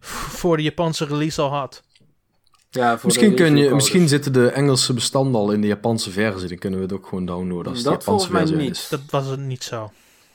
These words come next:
Speaker 2: Nee, dat is niet zo.
Speaker 3: Misschien nu wel.
Speaker 1: Nou,
Speaker 2: Nee, in de e-shop staat van niet.
Speaker 1: In de e-shop van, staat van niet? Oké,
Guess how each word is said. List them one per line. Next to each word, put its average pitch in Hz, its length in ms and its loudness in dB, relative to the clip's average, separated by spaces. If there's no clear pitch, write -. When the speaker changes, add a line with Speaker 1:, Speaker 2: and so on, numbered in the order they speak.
Speaker 2:
Nee, 107 400 -10
dat 127 160 -6
is 127 100 -14
niet 120 200 -10
zo. 127 60 -6
Speaker 3:
Misschien 143 260 2
nu 143 180 6
wel. 98 360 2
Speaker 1:
Nou, 190 600 2
Speaker 2:
Nee, 190 80 6
in 156 60 4
de 156 220 6
e-shop 196 260 2
staat 160 280 -2
van 131 200 -10
niet. 117 360 -10
Speaker 1:
In 151 100 -8
de 175 60 0
e-shop 226 220 -4
van, 214 240 -4
staat 202 200 -6
van 196 100 -4
niet? 190 200 -4
Oké, 127 400 -4